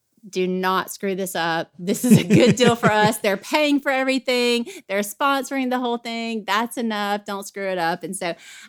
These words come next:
Speaker 1: I said, "You know, I actually just read the book, Negotiate to Win." And I was like,
Speaker 2: <laughs>
Speaker 1: "You know, this cannot hurt. Like, we can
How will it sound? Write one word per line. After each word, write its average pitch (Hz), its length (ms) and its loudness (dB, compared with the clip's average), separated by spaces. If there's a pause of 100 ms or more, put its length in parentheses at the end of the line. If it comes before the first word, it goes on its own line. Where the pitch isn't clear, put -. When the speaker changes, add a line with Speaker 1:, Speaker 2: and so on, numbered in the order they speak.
(120)
Speaker 1:
I 202 100 2
said, 202 220 -4
"You 214 160 -4
know, 262 200 0
I 226 160 4
actually 302 320 0
just 226 240 -2
read 202 160 -2
the 180 80 -4
book, 175 180 -4
Negotiate 180 600 -6
to 190 80 -8
Win." 156 320 -8 (260)
And 240 140 6
I 240 100 2
was 185 120 -4
like, 156 240 -2 (220)
Speaker 2:
<laughs> - 220 -10
Speaker 1:
"You 180 140 4
know, 254 300 2 (380)
this 339 220 2
cannot 233 720 0
hurt. 185 380 -2
Like, 220 280 2
we 247 100 2
can - 180 -4